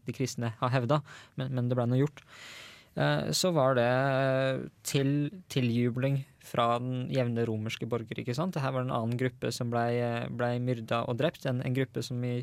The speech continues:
i mange tilfeller sto imot de verdiene som vanlige romere hadde, og da ble folk fornøyde med det. Eh, vanlige folk som kanskje ikke hadde gjort noe kriminelt, var fornøyde med å se de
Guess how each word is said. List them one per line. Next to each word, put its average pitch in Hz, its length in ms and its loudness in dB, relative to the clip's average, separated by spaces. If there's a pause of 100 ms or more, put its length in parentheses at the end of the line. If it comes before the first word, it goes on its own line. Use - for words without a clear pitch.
(120)
i 135 80 -6
mange 120 300 -2
tilfeller 123 420 -4
sto - 160 -4
imot 123 400 0
de 123 140 0
verdiene 113 440 -2
som 120 200 -4 (100)
vanlige 123 320 0
romere 123 260 -2
hadde, 139 300 2
og - 400 -14
da 131 80 -2
ble 131 140 -2
folk - 260 -8 (220)
fornøyde 113 420 0
med 120 140 -2
det. 113 40 0 (640)
Eh, 131 320 -2 (160)
vanlige 127 380 0
folk 127 260 -2
som 123 320 -4
kanskje 127 300 -4
ikke - 100 -6
hadde 120 140 -4
gjort 120 100 -6
noe 127 100 -6
kriminelt, 143 440 -4
var 147 100 -2
fornøyde 123 320 -2
med 127 160 -2
å 127 80 -8
se 113 240 -2 (320)
de 123 240 -4